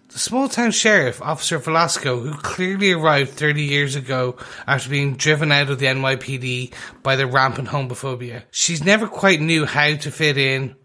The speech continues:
but fell in love with the barmaid and then spent the years fighting demons and teen delinquency until she was taken much too soon by hereditary heart disease.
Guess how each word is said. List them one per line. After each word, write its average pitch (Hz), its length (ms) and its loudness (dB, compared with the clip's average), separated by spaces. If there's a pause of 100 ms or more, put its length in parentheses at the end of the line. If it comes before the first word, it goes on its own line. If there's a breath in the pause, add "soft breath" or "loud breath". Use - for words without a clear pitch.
(140)
but 143 140 -6
fell 165 260 4
in 156 160 0
love 143 280 0
with 139 180 -6
the 135 60 -8
barmaid 131 640 0
and 131 160 -6
then 139 160 -4
spent 147 300 -4
the 143 100 -12
years 139 300 -2
fighting 151 380 -2
demons 139 560 -2
and 127 140 -8
teen 185 280 4
delinquency 151 800 -2
until 147 340 -4
she 147 160 -4
was 147 140 -4
taken 156 500 -2 (300 loud breath)
much 175 260 4
too 170 120 0
soon 147 380 0
by 131 180 -2
hereditary 139 480 -2
heart 123 240 -6
disease. 117 480 -12